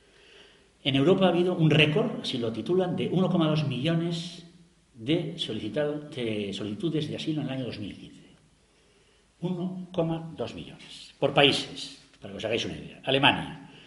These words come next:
cuatrocientos cuarenta y un mil ochocientos. Hungría, ciento setenta y cuatro mil. Suecia, ciento cincuenta y seis mil. España.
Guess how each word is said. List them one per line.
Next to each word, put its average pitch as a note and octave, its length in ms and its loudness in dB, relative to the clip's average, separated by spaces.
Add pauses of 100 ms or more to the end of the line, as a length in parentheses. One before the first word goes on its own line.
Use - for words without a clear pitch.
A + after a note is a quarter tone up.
(300)
cuatrocientos F#3 680 4
cuarenta B2+ 360 0
y A#2+ 60 -2
un B2 100 -2
mil D3 100 0
ochocientos. - 840 -8 (420)
Hungría, C#3+ 600 2
ciento F#3+ 340 2
setenta B2+ 320 -4
y A2 40 -6
cuatro B2+ 260 -2
mil. G3 400 -2
Suecia, F3+ 680 -2
ciento E3+ 360 -2
cincuenta - 320 -8
y - 40 -10
seis - 180 -12
mil. - 120 -18 (2750)
España. - 540 0